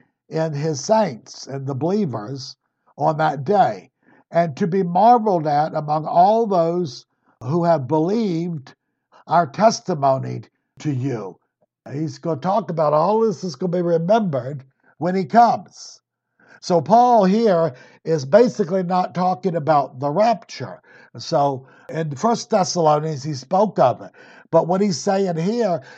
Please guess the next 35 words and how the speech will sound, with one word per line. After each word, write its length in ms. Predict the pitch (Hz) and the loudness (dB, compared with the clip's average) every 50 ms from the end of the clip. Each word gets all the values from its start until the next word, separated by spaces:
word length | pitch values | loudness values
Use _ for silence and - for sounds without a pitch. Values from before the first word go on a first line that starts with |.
| - - | -12 -6
in 160 | 190 196 185 | -4 -2 0
the 100 | 190 185 | 0 0
rapture, 840 | 180 196 220 247 254 185 - - - - 160 139 143 156 143 131 - _ _ _ _ | 2 2 2 2 2 0 -4 -10 -10 -8 -6 -6 -4 -6 -8 -8 -12 _ _ _ _
uh, 180 | - - 143 135 | -12 -8 -6 -2
the 140 | 123 170 | 0 0
Lord 360 | 175 190 202 202 190 170 131 - | 2 2 0 -2 -4 -6 -8 -6
catches 480 | - 196 208 - - - 180 156 120 | -2 -2 -2 -2 -4 -8 -10 -10 -8
people 400 | - - 185 156 - 165 151 156 | -8 -6 -6 -6 -4 -4 -2 0
up 240 | 165 165 - - - | 2 0 0 -2 -6
instantly 880 | - 208 214 175 - - - - 147 131 - 110 110 107 104 120 127 131 _ _ _ - | -4 -4 -4 -4 -6 -10 -6 -4 -4 -4 -4 -8 -12 -10 -10 -10 -12 -12 _ _ _ -8
that 140 | 143 139 135 | -6 -6 -6
are 60 | 135 | -6
Christians. 800 | 131 - 220 185 - - - 135 120 87 - - - - - _ _ _ _ _ _ _ _ _ _ _ _ _ _ _ | -4 -4 -4 -4 -6 -10 -14 -14 -14 -14 -16 -20 -20 -20 -20 _ _ _ _ _ _ _ _ _ _ _ _ _ _ _
They 260 | - 151 185 175 170 127 | -4 0 0 0 0 -2
see 420 | - - - - 254 262 254 214 | -6 -10 -6 -4 -2 0 0 -2
him 420 | 156 151 156 131 113 117 117 120 - _ _ _ _ - | -2 -2 -4 -4 -4 -6 -8 -12 -16 _ _ _ _ -6
in 180 | 165 160 156 151 | -4 -4 -4 -2
the 140 | 160 170 | -4 -4
air. 500 | 160 175 190 214 220 175 107 95 90 - _ _ _ _ _ _ _ _ _ _ _ _ _ _ - | -2 0 0 0 0 0 -2 -4 -8 -14 _ _ _ _ _ _ _ _ _ _ _ _ _ _ -4
In 100 | 165 170 | -4 -2
a 60 | 165 | -2
split 380 | - - - - 254 240 - - | -4 -4 2 2 2 2 0 -6
second, 560 | - - 233 220 220 - - 151 127 - - _ _ _ _ _ _ - | -2 4 4 4 4 4 -2 -8 -8 -8 -14 _ _ _ _ _ _ -2
they 120 | 160 175 | -2 -2
put 240 | 165 - - 202 190 | -2 0 -2 -2 -2
on 260 | 185 180 185 180 165 | 0 -2 -2 -4 -4
the 240 | 147 160 151 139 131 - - _ _ _ _ | -2 -2 -2 -2 -4 -10 -20 _ _ _ _
divine 520 | - 151 123 170 180 185 185 180 180 175 170 | -8 -6 -2 0 2 2 2 0 -2 -4 -4
nature. 540 | 180 202 220 202 - - - 160 123 131 | -2 -2 -2 -4 -6 -8 -10 -8 -8 -6
They 120 | 123 170 190 | -4 -4 -2
become 300 | 185 - - 180 202 190 | -2 -4 -4 -4 -4 -2
as 140 | 185 139 185 | -2 0 0
angels. 720 | 190 214 240 240 175 143 120 107 98 - - - _ _ _ _ _ _ _ - | 0 -2 -2 -4 -4 -4 -4 -6 -8 -12 -16 -20 _ _ _ _ _ _ _ -6
Jesus 380 | - 202 220 170 143 170 139 123 | -4 -4 -4 -4 -4 -6 -8 -6
said, 320 | - 170 160 147 143 131 | -4 -2 -2 -2 -4 -8